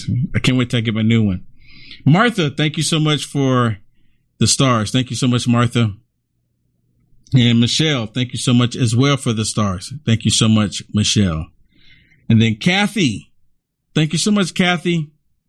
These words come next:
I really appreciate it. And Christian,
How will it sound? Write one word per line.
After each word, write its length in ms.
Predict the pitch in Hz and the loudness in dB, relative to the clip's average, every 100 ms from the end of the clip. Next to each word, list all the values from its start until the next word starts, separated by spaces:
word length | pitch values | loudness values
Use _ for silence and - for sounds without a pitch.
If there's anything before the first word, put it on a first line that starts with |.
| - | -8
I 60 | 113 | 0
really 220 | 127 139 | 2 2
appreciate 500 | 135 139 120 123 107 | 2 -2 0 -2 -2
it. 100 | 92 _ _ _ _ _ _ _ _ - _ _ _ - | -4 _ _ _ _ _ _ _ _ -20 _ _ _ 0
And 1000 | 127 123 120 120 120 120 120 120 113 95 _ _ _ _ | 2 4 2 2 2 2 2 2 0 -2 _ _ _ _
Christian, 600 | - 190 208 254 254 240 | 0 0 0 0 0 -2